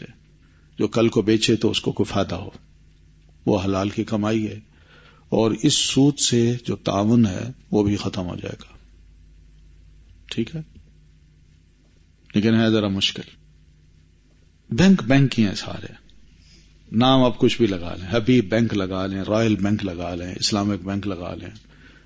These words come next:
بینک بینک بھی ہوتا ہے۔ بینک کا کام یہ ہوتا ہے کہ میں بیٹھا ہوں، میں نے کہا آپ مجھے سو روپے دیں، میں آپ کو کل ایک سو دس دے دوں گا، آپ خوش ہو گئے۔ یہ آئے کہنے لگے جی مجھے سو روپے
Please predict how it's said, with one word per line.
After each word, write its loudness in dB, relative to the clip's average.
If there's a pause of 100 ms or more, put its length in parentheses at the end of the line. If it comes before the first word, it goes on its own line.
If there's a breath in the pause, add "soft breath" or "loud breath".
(140)
بینک 2
بینک -4
بھی -8
ہوتا -12
ہے۔ -20 (1400)
بینک 4
کا 4
کام 4
یہ 6
ہوتا 4
ہے 2
کہ -2
میں 4
بیٹھا 2
ہوں، 6
میں 4
نے 4
کہا 0
آپ -2
مجھے 0
سو 0
روپے -4
دیں، -8 (640 soft breath)
میں 2
آپ -2
کو -10
کل -2
ایک -2
سو -2
دس -2
دے -12
دوں -12
گا، -18 (420)
آپ -6
خوش -4
ہو -2
گئے۔ -16 (760)
یہ 0
آئے -2
کہنے -6
لگے -6
جی -8
مجھے -4
سو 0
روپے -2